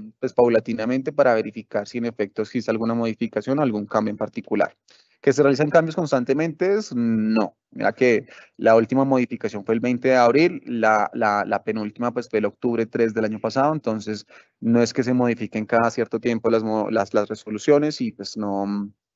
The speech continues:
para precisamente no generar confusiones ante ustedes, los operadores de servicios y demás que presten la comunicación. Em,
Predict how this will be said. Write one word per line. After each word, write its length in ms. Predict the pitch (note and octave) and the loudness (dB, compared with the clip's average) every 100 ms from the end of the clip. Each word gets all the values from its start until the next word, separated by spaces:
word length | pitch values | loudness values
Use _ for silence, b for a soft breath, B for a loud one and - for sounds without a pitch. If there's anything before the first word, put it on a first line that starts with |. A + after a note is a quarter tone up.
| _ _ _ _ | _ _ _ _
para 180 | C#3 C3 | 2 2
precisamente 520 | C3+ A#2 B2+ C3 D3 | 2 0 2 2 2
no 100 | B2+ | 0
generar 300 | A#2 C3+ A2 | 0 0 0
confusiones 580 | A#2 A2+ C3+ B2 A#2+ C#3 | -4 -6 -4 0 -2 -2
ante 180 | C#3+ A#2 | -4 -6
ustedes, 380 | - G#2 G2+ - | -2 0 0 0
los 220 | A2+ G#2+ | 0 0
operadores 520 | G#2+ G#2+ G#2 G2 G2 | -4 0 2 2 0
de 80 | G2+ | -6
servicios 460 | F#2+ - - - - | -8 -10 -12 -18 -10
y 20 | |
demás 340 | E2 G2+ - - | -6 -6 -8 -12
que 120 | - | -12
presten 320 | - - F2 | -10 -8 -6
la 100 | G2 | -6
comunicación. 600 | - G#2 G#2 D3+ E3 - B B B B B B | -4 -4 2 2 2 -2 B B B B B B
Em, 920 | - C3 C3 C3 B2+ C3 C3 C3 B2 | 2 4 6 6 4 4 2 0 -2